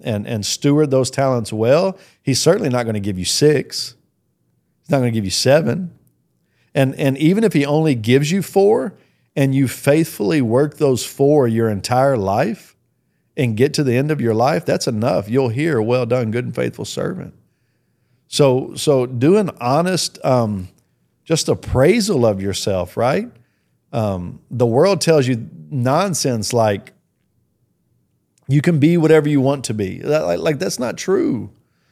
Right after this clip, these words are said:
Like, not everybody can be an astronaut. Physically, mentally, like, you don't have the math skills to be an astronaut. Not everybody can be a, a Maverick Top Gun fighter pilot. Some of you,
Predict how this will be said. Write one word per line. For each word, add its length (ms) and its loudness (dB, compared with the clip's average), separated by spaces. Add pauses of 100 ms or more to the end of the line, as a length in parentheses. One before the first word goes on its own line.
(480)
Like, 140 0
not 240 2
everybody 460 4
can 200 -2
be 100 2
an 100 2
astronaut. 640 -4 (1400)
Physically, 480 0
mentally, 600 0
like, 260 -4
you 60 -2
don't 160 0
have 180 0
the 80 0
math 400 0
skills 460 -2
to 100 -10
be 100 -4
an 100 -4
astronaut. 640 -10 (360)
Not 200 0
everybody 440 2
can 280 -2
be 300 2
a, 280 0
a 140 -4
Maverick 580 -2
Top 320 -2
Gun 280 -2
fighter 360 -2
pilot. 460 -6 (200)
Some 300 -2
of 140 0
you, 260 0